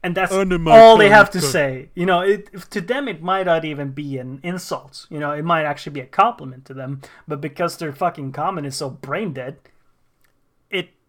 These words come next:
Speaker 1: it, it comes off as just shit. <laughs>
Speaker 2: Yeah.
Speaker 1: Yeah, it's like, and it's so frustrating to get that little notification. "Oh, you got a, got a comment. I wanna see what they have to say."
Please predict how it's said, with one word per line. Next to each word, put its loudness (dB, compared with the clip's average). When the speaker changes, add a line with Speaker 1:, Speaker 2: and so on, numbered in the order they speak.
Speaker 1:
it, -14
it -6
comes -2
off -6
as -6
just -14
shit. -10
<laughs> -20
Speaker 2:
Yeah. -8
Speaker 1:
Yeah, -4
it's -14
like, -12
and -6
it's -10
so 0
frustrating -6
to -18
get -10
that -10
little -8
notification. -10
"Oh, -6
you -10
got -10
a, -18
got -10
a -14
comment. -10
I -14
wanna -12
see -14
what -12
they -12
have -14
to -16
say." -10